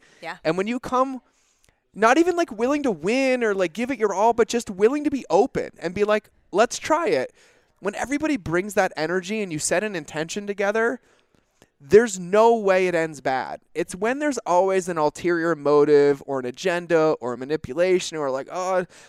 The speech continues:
Speaker 2: like, if you saw the schedule I made versus the schedule you got,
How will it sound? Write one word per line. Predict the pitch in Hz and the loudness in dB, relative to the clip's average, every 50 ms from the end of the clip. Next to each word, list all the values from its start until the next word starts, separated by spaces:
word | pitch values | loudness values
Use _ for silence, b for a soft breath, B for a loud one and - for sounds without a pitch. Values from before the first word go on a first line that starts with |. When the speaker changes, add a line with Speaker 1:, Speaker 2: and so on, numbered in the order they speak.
| B - | B 2
Speaker 2:
like, | - 202 196 - b b b b _ - | 2 2 2 2 b b b b _ 0
if | 180 175 - 165 | 0 0 0 0
you | 208 269 277 | 0 2 2
saw | - - 240 247 | 2 2 2 2
the | 233 226 185 | 2 0 -2
schedule | - - - 185 180 170 185 190 185 | -2 0 2 2 2 2 2 2 2
I | 175 160 151 | 2 0 0
made | 143 135 139 139 127 110 107 110 117 | -2 -4 -4 -4 -2 -4 -4 -6 -6
versus | - 135 139 - - 143 - | -4 -4 -4 -4 -6 -10 -10
the | - 143 | -8 -10
schedule | - - - 143 135 - 147 135 | -8 -6 -4 -4 -4 -4 -4 -6
you | 139 131 131 120 | -4 -6 -6 -4
got, | - 220 131 175 277 302 - | -2 0 0 0 0 -2 -8